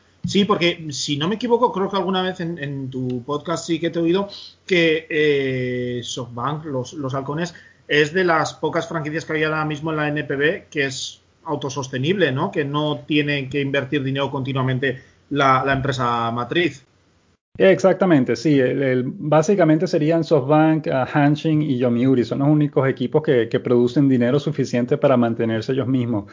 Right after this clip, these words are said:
Speaker 2: Eh, los otros equipos no es que generen su, millones de pérdidas, ni mucho menos, pero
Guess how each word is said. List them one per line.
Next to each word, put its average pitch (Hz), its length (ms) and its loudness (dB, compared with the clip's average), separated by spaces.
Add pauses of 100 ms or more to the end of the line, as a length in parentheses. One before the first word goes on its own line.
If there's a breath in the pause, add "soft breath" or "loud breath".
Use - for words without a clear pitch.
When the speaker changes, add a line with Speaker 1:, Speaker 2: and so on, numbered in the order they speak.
(300 loud breath)
Speaker 2:
Eh, 127 160 4
los 131 180 4
otros 185 220 6
equipos 175 360 4
no 196 120 6
es 190 80 4
que 208 120 2
generen 165 640 2
su, - 200 -6
millones 139 580 2
de 147 80 4
pérdidas, 143 400 2
ni 123 100 0
mucho 123 240 -2
menos, 151 380 0
pero 160 400 4